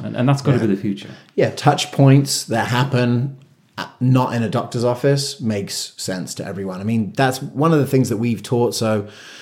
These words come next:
Speaker 2: the Functional Forum grew, and then what we realized, so the first thing that we did was to reduce the barriers to entry to any doctor to find out about functional medicine. If you're curious, you can go online, you can watch forty-two episodes and counting, and you can see, you know, the science and the data behind it. What we, the next thing that we wanted to do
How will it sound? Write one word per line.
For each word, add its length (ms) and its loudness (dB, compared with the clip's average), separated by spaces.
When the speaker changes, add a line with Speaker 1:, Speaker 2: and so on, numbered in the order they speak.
Speaker 2:
the 80 0
Functional 380 4
Forum 800 4
grew, 340 4
and 140 4
then 240 0
what 160 4
we 100 6
realized, 480 6
so 100 -6
the 80 4
first 240 4
thing 120 2
that 80 2
we 80 0
did 160 0
was 160 -2
to 100 -4
reduce 400 0
the 120 -2
barriers 440 0
to 100 -2
entry 380 -4
to 140 -4
any 180 -2
doctor 320 -4
to 120 -4
find 280 -4
out 160 -2
about 220 -8
functional 360 -10
medicine. 420 -14
If 120 -12
you're 80 -6
curious, 640 6
you 120 -8
can 60 0
go 160 4
online, 440 2
you 60 -6
can 120 -4
watch 180 -4
forty-two 460 -4
episodes 440 -4
and 100 -6
counting, 540 -8
and 100 -6
you 60 -4
can 140 -6
see, 560 -2
you 100 -2
know, 120 0
the 100 -6
science 560 -4
and 80 -6
the 60 -6
data 280 -8
behind 380 -10
it. 180 -14
What 200 -2
we, 100 0
the 240 -6
next 300 0
thing 160 0
that 80 -4
we 100 -4
wanted 280 -4
to 60 -8
do 380 2